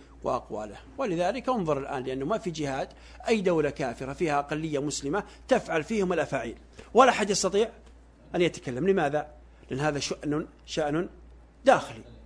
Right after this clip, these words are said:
شأن خاص، ما لك علاقة. فيفعلون بهم الأفاعيل،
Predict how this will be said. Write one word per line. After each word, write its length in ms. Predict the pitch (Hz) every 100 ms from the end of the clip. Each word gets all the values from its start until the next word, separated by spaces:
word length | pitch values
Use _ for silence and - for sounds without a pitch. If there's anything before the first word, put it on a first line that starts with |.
| - -
شأن 260 | 240 175
خاص، 280 | 160 127 -
ما 40 |
لك 160 | 170 -
علاقة. 280 | 120 117 - - - - - - - - - -
فيفعلون 600 | 269 226 160 190 196 165
بهم 300 | 175 165 156
الأفاعيل، 960 | 151 147 143 151 139 170 175 139 127